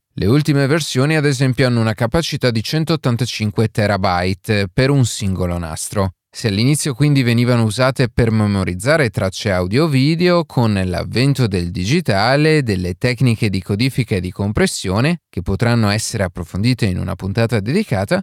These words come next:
abbiamo potuto sfruttare questa tecnologia per conservare migliaia di dati e documenti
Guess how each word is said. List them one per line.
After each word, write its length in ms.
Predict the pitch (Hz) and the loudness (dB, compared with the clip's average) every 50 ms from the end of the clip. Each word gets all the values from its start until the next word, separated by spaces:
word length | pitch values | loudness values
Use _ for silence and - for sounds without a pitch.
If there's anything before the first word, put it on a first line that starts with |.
| - _ | -4 _
abbiamo 340 | - 233 196 185 170 147 131 | -6 -2 0 2 2 2 2
potuto 400 | 113 139 139 131 - 110 110 135 | 2 0 -2 -2 -2 -2 -2 -2
sfruttare 520 | 127 - - - 127 120 - 113 101 104 101 | -2 -2 -2 -4 -2 0 0 0 0 0 0
questa 360 | - 117 104 - - 107 101 | -2 -2 -2 -2 -2 -4 -4
tecnologia 720 | - 101 - - 110 113 127 165 185 147 117 117 123 123 123 | -4 -6 -4 -2 -2 0 0 0 0 0 0 2 2 2 0
per 220 | - 127 120 - | 0 -2 -2 -2
conservare 720 | - 139 139 139 - - 165 139 113 98 92 104 117 117 | 0 0 0 0 0 -2 -2 0 0 0 2 2 2 2
migliaia 580 | 113 117 131 127 113 104 101 95 98 101 104 104 | 2 2 2 2 2 0 0 0 0 0 0 0
di 140 | 101 107 | 0 0
dati 300 | 104 98 92 95 - 95 | 0 0 -2 -2 -4 -6
e 40 | 90 | -6
documenti 720 | - - 110 - - 180 139 110 113 123 139 - 160 175 | -4 -4 -4 -2 0 0 2 2 2 0 0 0 -2 -4